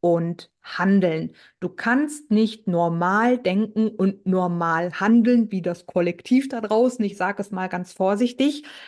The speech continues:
und außergewöhnliche Ergebnisse erwarten.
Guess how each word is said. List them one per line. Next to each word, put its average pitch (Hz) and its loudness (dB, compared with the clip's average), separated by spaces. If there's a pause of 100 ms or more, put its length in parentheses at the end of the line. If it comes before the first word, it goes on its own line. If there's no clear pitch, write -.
(320)
und 240 4 (120)
außergewöhnliche 233 2
Ergebnisse 196 -2
erwarten. 175 -6